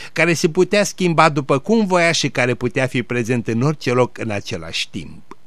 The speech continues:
Maria căuta cu tot focul inimii pe Isus și l-a găsit. Și noi, dragii mei, îl putem găsi dacă îl căutăm cu adevărat. Numai dacă îl căutăm cu durere și cu lacrimi din pricina păcatelor noastre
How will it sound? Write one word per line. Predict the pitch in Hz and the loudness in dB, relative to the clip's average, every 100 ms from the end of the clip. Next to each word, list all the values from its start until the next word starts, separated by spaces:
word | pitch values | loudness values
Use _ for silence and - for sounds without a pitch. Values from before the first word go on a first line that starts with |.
| - - - - - - - - - | -18 -18 -18 -18 -18 -18 -16 -16 0
Maria | 156 175 262 254 - | 2 4 4 2 6
căuta | 208 180 208 | 6 8 4
cu | - 151 | 2 -2
tot | - 226 | 2 0
focul | - 214 - 151 - | 2 2 2 0 2
inimii | 156 160 151 | 0 2 0
pe | 139 139 | 2 2
Isus | 135 117 - 196 - - - - | 2 0 2 2 0 -12 -18 -8
și | - - - 147 135 | -2 0 2 2 0
l-a | 110 117 113 | 2 2 0
găsit. | 85 101 - - - - - - - - - - - - | -4 -6 -6 -8 -12 -18 -18 -18 -18 -18 -18 -18 -18 -10
Și | - - 302 226 | 0 6 8 8
noi, | 147 123 | 6 4
dragii | 101 123 120 117 | 2 4 4 2
mei, | 127 123 | 2 2
îl | 117 | 2
putem | 123 - 165 | -2 2 2
găsi | 165 160 - 139 | 4 0 0 2
dacă | 127 - 131 | 2 4 0
îl | 120 | 0
căutăm | 127 113 107 139 151 139 | -2 -2 0 0 2 2
cu | 131 | 2
adevărat. | 113 98 98 95 110 110 - - - - - - - - | 0 0 -4 -2 -2 -4 -10 -18 -18 -18 -18 -18 -18 -2
Numai | 190 247 247 | 2 4 4
dacă | 214 226 | 2 4
îl | 202 | 2
căutăm | - 190 - 233 | 6 6 8 4
cu | 208 180 | 6 2
durere | 156 156 175 170 | 4 4 4 2
și | 147 151 | 0 -2
cu | - | 0
lacrimi | 135 147 - 151 139 | 2 2 2 -2 0
din | 127 131 | 2 0
pricina | 117 254 220 202 165 | 2 -2 0 2 2
păcatelor | 143 143 147 143 139 131 113 | 2 2 2 2 2 2 0
noastre | 120 123 123 - 175 180 | 0 0 -2 -4 -2 -2